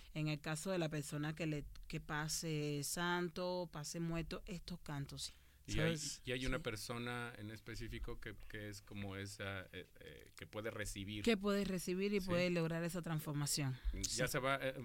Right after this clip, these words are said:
Speaker 2: perdón que, que te interrumpa, pero aquí el señor productor,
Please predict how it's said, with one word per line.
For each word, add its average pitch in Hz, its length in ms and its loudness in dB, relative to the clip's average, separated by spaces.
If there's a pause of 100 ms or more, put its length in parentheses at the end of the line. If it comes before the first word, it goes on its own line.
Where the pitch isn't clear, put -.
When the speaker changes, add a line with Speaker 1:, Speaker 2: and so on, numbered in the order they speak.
(160)
Speaker 2:
perdón 110 300 -2
que, 117 260 0
que 110 80 -4
te 104 80 -2
interrumpa, 120 420 0
pero 127 200 6
aquí - 120 4
el 175 80 2
señor 170 240 4
productor, 165 560 4